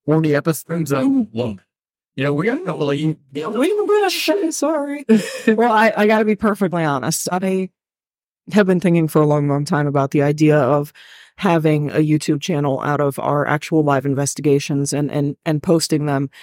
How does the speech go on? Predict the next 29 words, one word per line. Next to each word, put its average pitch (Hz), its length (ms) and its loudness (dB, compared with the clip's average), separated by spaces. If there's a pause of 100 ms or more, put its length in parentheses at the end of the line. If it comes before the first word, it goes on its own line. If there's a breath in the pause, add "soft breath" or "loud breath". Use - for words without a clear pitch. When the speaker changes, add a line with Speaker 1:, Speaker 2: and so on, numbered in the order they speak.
(300 loud breath)
Speaker 2:
maybe 196 360 4
not 185 180 4
in 175 80 4
their 156 140 2
complete 180 460 -2
entirety, 185 580 2
but 165 180 -8
sort 165 160 -2
of 151 60 -4
their 131 160 -2
abridged 165 720 0 (300 soft breath)
version, 185 460 2
because 170 280 0
obviously 151 460 0
you 160 60 6
don't 156 140 0
wanna 147 140 -4
sit - 180 0
with 151 80 -4
us 139 160 -2
for - 120 -4
five 147 260 0
hours 147 340 -2
looking 151 220 -6
at 139 80 -6
nothing. 147 360 -4 (960 loud breath)
But 170 400 2
I, 170 440 2
I 165 360 2